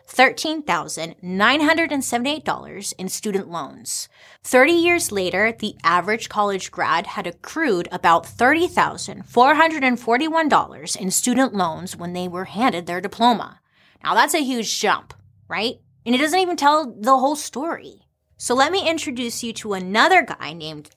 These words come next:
Alan Collinge. Now, this guy, Alan, he wrote a book called The Student Loan Scam.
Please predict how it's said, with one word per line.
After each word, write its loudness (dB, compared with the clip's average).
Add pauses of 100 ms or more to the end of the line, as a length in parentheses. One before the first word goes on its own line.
Alan 6
Collinge. -4 (260)
Now, 6
this 2
guy, 4
Alan, 0
he -6
wrote 4
a 4
book -4
called 2
The -2
Student 0
Loan 0
Scam. 0